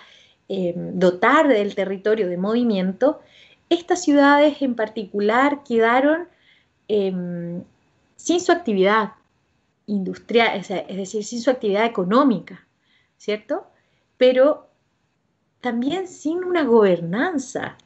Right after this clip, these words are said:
urbana centralizada en esta industria. Entonces, la desindustrialización de este lugar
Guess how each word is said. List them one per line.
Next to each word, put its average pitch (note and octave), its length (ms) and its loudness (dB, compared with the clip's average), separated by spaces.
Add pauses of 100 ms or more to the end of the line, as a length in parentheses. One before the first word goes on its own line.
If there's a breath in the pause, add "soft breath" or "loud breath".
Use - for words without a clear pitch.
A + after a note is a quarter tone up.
urbana G#3 840 0
centralizada G3+ 960 0
en F#3+ 100 -4
esta F#3 240 -12
industria. E3+ 600 -12 (800 loud breath)
Entonces, C#4 540 0 (180 soft breath)
la A3 280 2
desindustrialización B3+ 1400 -2
de G3 140 0
este G#3+ 260 -2
lugar F3+ 440 -2